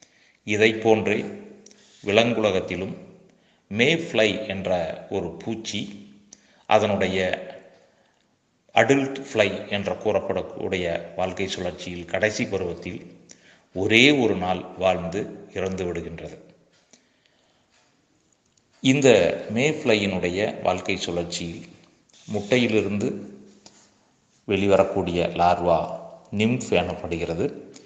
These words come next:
இது குளங்களில் உள்ளே இருக்கக்கூடிய ஒரு உயிரினமாக கருதப்படுகிறது. முட்டையிலிருந்து இரண்டு வாரத்திலோ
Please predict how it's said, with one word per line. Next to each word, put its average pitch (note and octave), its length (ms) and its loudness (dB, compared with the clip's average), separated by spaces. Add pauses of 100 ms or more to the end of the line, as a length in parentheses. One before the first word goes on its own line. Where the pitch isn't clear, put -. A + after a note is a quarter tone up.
(280)
இது G#2 300 0
குளங்களில் A#2 760 0 (180)
உள்ளே F#2 380 2
இருக்கக்கூடிய F2 720 -4
ஒரு E2+ 420 -4
உயிரினமாக F#2+ 880 2 (560)
கருதப்படுகிறது. F2 1080 -2 (1400)
முட்டையிலிருந்து A2 600 2
இரண்டு G#2 420 0
வாரத்திலோ G2 640 0